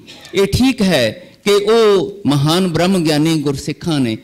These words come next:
ਜ਼ਿੰਮੇਵਾਰੀਆਂ ਜਦੋਂ ਨਿਭਾਈਆਂ ਤੇ ਗੁਰਬਾਣੀ ਨੂੰ ਆਧਾਰ ਬਣਾ ਕੇ ਗੁਰੂ ਭੈ ਦੇ ਵਿੱਚ, ਪੰਥਕ ਪਿਆਰ ਦੇ ਵਿੱਚ ਨਿਭਾਈਆਂ, ਉਹਦੀ ਕੀਮਤ ਵੀ ਉਹਨਾਂ ਨੇ ਦਿੱਤੀ।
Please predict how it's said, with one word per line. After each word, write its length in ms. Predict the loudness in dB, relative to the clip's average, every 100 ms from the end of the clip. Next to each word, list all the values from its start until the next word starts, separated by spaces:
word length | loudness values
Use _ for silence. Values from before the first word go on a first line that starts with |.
| -16 _
ਜ਼ਿੰਮੇਵਾਰੀਆਂ 840 | -4 -2 0 0 2 2 2 2 2
ਜਦੋਂ 240 | 2 2
ਨਿਭਾਈਆਂ 580 | 2 2 2 2 2 -2 -6 -20 -20 _ -4
ਤੇ 100 | -2
ਗੁਰਬਾਣੀ 580 | 0 0 2 2 2 2
ਨੂੰ 220 | 2 0
ਆਧਾਰ 400 | -2 -2 0 0
ਬਣਾ 300 | -2 -2 -2
ਕੇ 180 | -2 -4
ਗੁਰੂ 280 | -2 -2 -2
ਭੈ 280 | -2 -2 0
ਦੇ 160 | 0
ਵਿੱਚ, 240 | -2 -4 -6
ਪੰਥਕ 540 | -4 -2 -2 -4 -6
ਪਿਆਰ 340 | -4 -2 -2 -4
ਦੇ 160 | -4
ਵਿੱਚ 240 | -4 -4 -4
ਨਿਭਾਈਆਂ, 460 | -2 -2 -2 -2
ਉਹਦੀ 300 | -2 -4 -4
ਕੀਮਤ 460 | -4 -2 -2 -2 -2
ਵੀ 180 | -4 -4
ਉਹਨਾਂ 320 | -2 -2 0
ਨੇ 160 | -2
ਦਿੱਤੀ। 440 | -2 -6 -6 -6